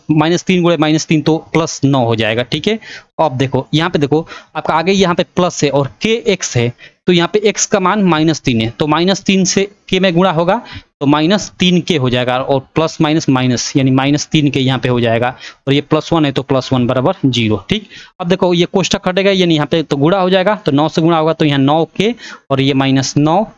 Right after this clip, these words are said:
ठीक है, और माइनस थ्री के यहाँ पे है ही, और ये प्लस वन बराबर जीरो।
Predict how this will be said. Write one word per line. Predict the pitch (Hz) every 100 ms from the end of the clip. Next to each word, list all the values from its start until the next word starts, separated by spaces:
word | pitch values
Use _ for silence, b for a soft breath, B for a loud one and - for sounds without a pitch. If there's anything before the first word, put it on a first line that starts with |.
| -
ठीक | 180
है, | 214 240 B B B 139
और | 135
माइनस | 143 139 139 -
थ्री | 143 175 - -
के | 180
यहाँ | 175 156 170
पे |
है | 151 175
ही, | 180 214
और | 160 135
ये | 131
प्लस | - 165 - 139
वन | 131 120
बराबर | 120 120 180 -
जीरो। | 135 120 113 113